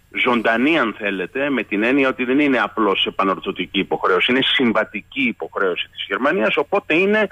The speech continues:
νομικά μαχητή. Τώρα, το γιατί οι ελληνικές κυβερνήσεις υπεκφεύγουν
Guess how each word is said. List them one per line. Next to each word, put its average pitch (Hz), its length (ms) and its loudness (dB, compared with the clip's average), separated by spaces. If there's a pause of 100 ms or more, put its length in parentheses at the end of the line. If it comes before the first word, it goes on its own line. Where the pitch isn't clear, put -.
(340)
νομικά 147 680 0
μαχητή. 180 760 -6 (520)
Τώρα, 170 300 0
το 160 80 -6
γιατί 151 600 -6
οι 143 180 -6
ελληνικές 151 440 -2
κυβερνήσεις 175 680 -2
υπεκφεύγουν 143 720 -4